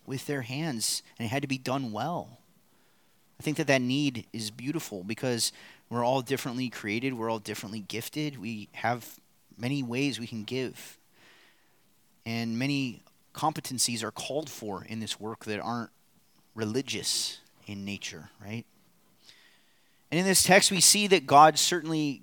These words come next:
gives some experts to help us, who can lead us in certain efforts that are needed. And I think the same is true in any local church. I think about Mark Wheaton with his skills, like, with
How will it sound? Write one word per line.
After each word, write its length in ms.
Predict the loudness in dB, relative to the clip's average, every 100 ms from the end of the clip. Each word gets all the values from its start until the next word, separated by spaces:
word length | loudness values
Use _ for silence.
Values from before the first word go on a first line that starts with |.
| -4
gives 400 | 8 8 8 6
some 260 | 4 2 0 -2
experts 600 | 2 0 0 -4 -4 -4
to 120 | -4
help 280 | -2 -2 -2
us, 400 | -2 -2 -2 -8 -10
who 100 | -6
can 320 | -4 -4 -6 -10 -12
lead 260 | 0 4 8
us 260 | 8 8 2
in 140 | 2
certain 400 | 2 2 -2 -2
efforts 380 | -2 -4 -4 -4
that 100 | -4
are 60 |
needed. 380 | -4 -4 -4 -6
And 100 | -6
I 80 | -6
think 180 | -8 -4
the 80 | -2
same 260 | 0 0
is 140 | -2 -2
true 320 | -4 -4 -4
in 160 | -4
any 240 | -4 -4 -2
local 320 | -4 -6 -8
church. 560 | -8 -6 -6 -4 -4 -6 -20 -20 -20 -20 -12
I 60 | -4
think 180 | 0
about 400 | 4 6 6 4 _ _ _ _ -6
Mark 340 | -6 -6 -6
Wheaton 400 | -6 -4 -8 -8
with 140 | -12 -4
his 120 | 2
skills, 840 | 2 2 -2 -2 -2 -2 -2 -4 -10
like, 180 | -16 -10
with 220 | -10